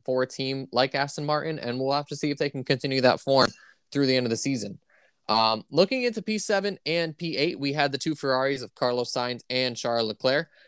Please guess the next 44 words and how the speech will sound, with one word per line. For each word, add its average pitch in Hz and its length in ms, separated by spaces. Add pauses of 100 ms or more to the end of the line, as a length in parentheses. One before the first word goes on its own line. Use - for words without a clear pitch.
(140)
Now, 135 240
Charles 185 320
Leclerc 170 400
was 120 120
a 117 60
real 131 240
standout 120 520
driver 120 340
today - 340
because 110 460 (300)
he 131 140
had 135 220
a 135 60
Q 180 260
two 180 260
exit 139 300
yesterday 123 380
out 113 80
of 110 80
qualifying, 107 640
and 107 100
he 113 60
only 123 180
qualified 120 480
in 101 160
thirteenth. 107 560 (380)
And 107 240
he 123 60
was 127 140
about 160 200
a 160 40
second 165 380
off 135 260
of 113 40
the 107 80
pace, 110 300
and 117 100
that 117 140
raised 123 240
a 117 40
lot 113 180
of 104 60
red 107 180
flags. 104 480